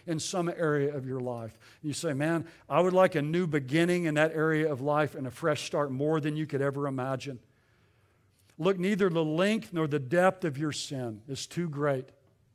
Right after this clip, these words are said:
for God to redeem and to forgive. You can begin again. You can start over again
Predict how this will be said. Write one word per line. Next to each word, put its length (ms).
for 140
God 320
to 80
redeem 460
and 80
to 80
forgive. 360
You 120
can 160
begin 340
again. 280
You 100
can 160
start 420
over 360
again 500